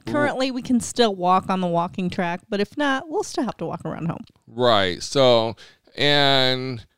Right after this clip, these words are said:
Speaker 1: uh, we got a little list of things we're gonna talk about. So, so that's kind of what we're up to. Uh, being that we're furloughed, we're kinda, we're doing self-reflection.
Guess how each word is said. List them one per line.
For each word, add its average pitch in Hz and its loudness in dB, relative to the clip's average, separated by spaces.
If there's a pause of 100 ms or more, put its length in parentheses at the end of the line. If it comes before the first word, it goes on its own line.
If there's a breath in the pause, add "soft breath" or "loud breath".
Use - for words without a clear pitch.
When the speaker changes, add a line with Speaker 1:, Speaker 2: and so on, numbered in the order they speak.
(400)
Speaker 1:
uh, 117 -2 (300)
we 139 -6
got 143 4
a 135 2
little 127 -4
list 135 -2
of - -14
things 135 -2
we're 127 -8
gonna 120 -6
talk 127 -2
about. 120 0
So, 123 4 (300 loud breath)
so 170 4
that's 240 6
kind 226 -2
of 208 2
what 180 6
we're 156 4
up 135 4
to. 107 0 (200)
Uh, 127 4 (380)
being 143 0
that 143 0
we're 131 0
furloughed, 143 4
we're 131 2 (580 loud breath)
kinda, 156 6 (240 loud breath)
we're 143 2
doing 185 4
self-reflection. 165 2